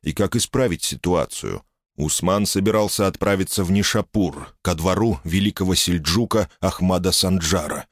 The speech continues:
формальными вассалами которого являлись канийские султаны. Он надеялся, что там найдут мудрецов и праведников, которые смогут подсказать, как победить Касима, а затем вернуть разум отцу.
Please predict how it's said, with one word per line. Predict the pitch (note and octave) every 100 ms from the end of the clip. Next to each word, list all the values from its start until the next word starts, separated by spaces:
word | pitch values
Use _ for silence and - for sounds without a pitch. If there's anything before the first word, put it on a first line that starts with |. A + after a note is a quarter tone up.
| _ _ _
формальными | D2+ D2 G#2+ C3+ C3+ C3
вассалами | A#2+ A#2 D#3 D3+ C3 F#2+
которого | - E2 D#2+ C2+ A#1+ A#1 -
являлись | - F2+ F#2+ A#2 B2 -
канийские | G2+ G2+ A2 - G#2+ G2+
султаны. | - G#2+ - F2+ D2 D2 C2+ _ _ _ -
Он | E2+ C3
надеялся, | D#3 D3+ F3+ D#3+ -
что | C3 -
там | A2+ C#3 C3+
найдут | C#3+ C#3+ C3 D3+
мудрецов | F#2+ F#2 F#2+ - C3 A#2+
и | G#2
праведников, | - A#2 G2+ D2+ D#2 - - - _
которые | E2+ G2+ G#2
смогут | - A#2 G#2+ F2+
подсказать, | - - E2+ D#2+ G2+ -
как | F#2+ -
победить | F2+ F#2 F2 -
Касима, | E2 - - A#2 A2+ - _
а | E2+
затем | E2 F2+ F#2
вернуть | E2 E2+ E2 F2+ -
разум | D#2+ D#2+ C#2+ D#2 C#2+
отцу. | D2 - - D2 -